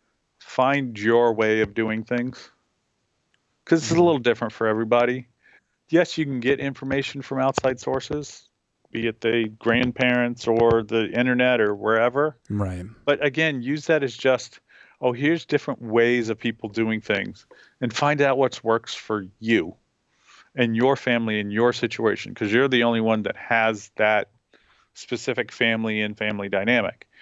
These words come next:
Speaker 2: That's
Speaker 1: You
Speaker 2: right.
Speaker 1: know, i-, i-, if you work from seven to seven every day, then, you know, you're gonna have to spend more of your time on the weekend playing with your kids.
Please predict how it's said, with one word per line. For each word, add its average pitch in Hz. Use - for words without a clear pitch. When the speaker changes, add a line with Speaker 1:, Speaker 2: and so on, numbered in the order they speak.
Speaker 2:
That's 95
Speaker 1:
You 127
Speaker 2:
right. 120
Speaker 1:
know, 107
i-, 110
i-, 127
if 123
you 151
work 147
from 113
seven 135
to 117
seven 160
every 104
day, 98
then, 131
you 131
know, 127
you're 120
gonna 131
have 131
to 127
spend 131
more 120
of 127
your 131
time 127
on 120
the 117
weekend 107
playing 104
with 95
your 98
kids. -